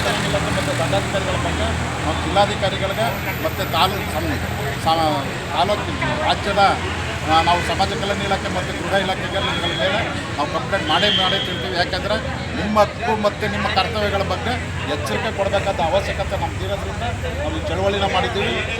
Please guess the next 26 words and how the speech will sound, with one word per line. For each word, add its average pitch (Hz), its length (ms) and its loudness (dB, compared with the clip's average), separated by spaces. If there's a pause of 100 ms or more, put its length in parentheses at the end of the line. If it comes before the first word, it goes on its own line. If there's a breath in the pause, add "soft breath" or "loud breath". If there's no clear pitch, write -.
(260)
ದಯಮಾಡಿ 226 500 4
ನೀವು 202 280 0 (400)
ಯಾಕೆ 185 300 2
ದಲಿತರ 202 280 -2
ಬಗ್ಗೆ 180 240 -4
ಇಷ್ಟೊಂದು 180 300 -4
ಅಸಡ್ಡೆ 160 380 0
ತೋರ್ತಾ 170 240 -2
ಇದ್ದಾರೆ - 260 -4 (380)
ಅನ್ನೋದ್ರ - 400 0
ಬಗ್ಗೆ 170 240 0
ಸಭೆಯನ್ನು 185 320 0
ಉದ್ದೇಶಿಸಿ - 540 0
ಮಾತಾಡಬೇಕು. 175 540 -2 (320)
ಮಾತಾಡಿದ 190 400 4
ನಂತರ 208 200 0 (120)
ನಾವು 190 220 -2
ನಮ್ಮ 160 120 -2 (100)
ಮನವಿಗಳನ್ನ 185 460 -2
ಕೊಡ್ತೀವಿ. - 360 -4 (360)
ಮತ್ತು 196 180 0 (260)
ಏನು 233 160 4
ಮುಂದಿನ 214 340 0
ವ್ಯಕ್ತಿ 214 320 -2
ಕೃಷ್ಣಮೂರ್ತಿ 202 560 -2 (580)
ಅವರು - 180 0